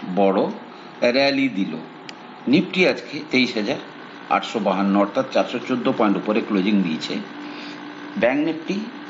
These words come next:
চুয়ান্ন হাজার দুশো নব্বই, অর্থাৎ এগারোশো বাহাত্তর পয়েন্ট উপরে ক্লোজিং দিয়েছে। ডিআইআই আজকে মামুলি প্রফিট বুকিং করেছে, দু হাজার ছ কোটি টাকার সেল করেছে। এফআইআই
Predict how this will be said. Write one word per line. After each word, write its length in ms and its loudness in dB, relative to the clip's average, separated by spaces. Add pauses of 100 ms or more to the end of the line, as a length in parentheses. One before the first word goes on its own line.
(300)
চুয়ান্ন 360 4
হাজার 320 2
দুশো 300 0
নব্বই, 460 2
অর্থাৎ 320 0 (600)
এগারোশো 460 0
বাহাত্তর 440 0 (120)
পয়েন্ট 240 2
উপরে 280 0
ক্লোজিং 480 4
দিয়েছে। 360 0 (960)
ডিআইআই 480 6 (800)
আজকে 340 0
মামুলি 520 4 (180)
প্রফিট 300 0
বুকিং 340 2
করেছে, 420 2
দু 120 4
হাজার 180 4 (120)
ছ 40 4
কোটি 320 -2
টাকার 180 0
সেল 320 -2
করেছে। 300 -2 (640)
এফআইআই 520 2